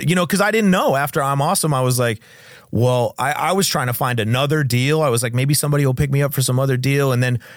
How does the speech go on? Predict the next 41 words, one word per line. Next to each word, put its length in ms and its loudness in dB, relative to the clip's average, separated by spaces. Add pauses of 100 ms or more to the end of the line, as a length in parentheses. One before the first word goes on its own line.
(120)
I 60 -2
kept 200 -2
getting 180 0
all 100 0
this 160 0
advice 360 0
from 160 -2
other 200 0
people, 440 0
like, 180 -2 (120)
after 460 -2
the 100 2
deal 280 2
happened 680 0
and 180 -2 (140)
the 120 -2
deal 280 0
got, 280 -2 (100)
you 100 0
know, 100 0
and 80 0
I 40 0
got 160 0
dropped. 500 -2
And 220 0 (1400)
one 260 2
funny 300 -2
story, 560 -2 (560)
kinda, 400 -2 (720)
kinda 180 -2
circling 400 -2
back 200 -4
to 120 -8
I'm 120 -10
Awesome, 320 -10
but 160 -4
one 220 0
funny 280 -2
story 500 0
is, 200 -4
um, 380 -8